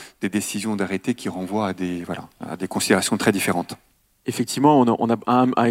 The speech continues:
Speaker 2: il y a un an, euh, jour pour jour, on a, on parlait beaucoup, on s'inquiétait beaucoup du fait que un certain nombre de maires ne se représenteraient pas, qu'il y aurait, il pourrait y avoir des trous,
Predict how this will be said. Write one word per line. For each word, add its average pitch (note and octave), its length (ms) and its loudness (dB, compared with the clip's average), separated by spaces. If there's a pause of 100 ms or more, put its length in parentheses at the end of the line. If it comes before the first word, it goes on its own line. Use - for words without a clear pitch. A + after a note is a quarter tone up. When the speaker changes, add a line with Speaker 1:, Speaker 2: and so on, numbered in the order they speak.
(120)
Speaker 2:
il A#2+ 60 0
y A#2+ 80 6
a A#2+ 80 6
un C3 160 6
an, D3 240 6
euh, G2+ 260 4
jour G#2+ 160 0
pour G#2 220 0
jour, C#3+ 160 4
on B2 80 4
a, G#2 60 2 (120)
on A#2 80 -4
parlait A#2+ 240 4
beaucoup, C3 300 4
on C3 80 4
s'inquiétait B2 340 0
beaucoup C3 300 2
du A#2+ 80 -2
fait - 240 0
que A#2 100 -2 (580)
un A2+ 120 0
certain A#2+ 180 -4
nombre A#2+ 160 2
de A#2 60 2
maires C3 180 4
ne A2 80 0
se - 140 -4
représenteraient A2 500 2
pas, B2 380 4
qu'il - 100 -2
y - 20 4
aurait, G#2 180 2 (320)
il - 40 -20
pourrait G#2+ 160 2
y A2 40 6
avoir A2 140 6
des A2 100 0
trous, - 260 4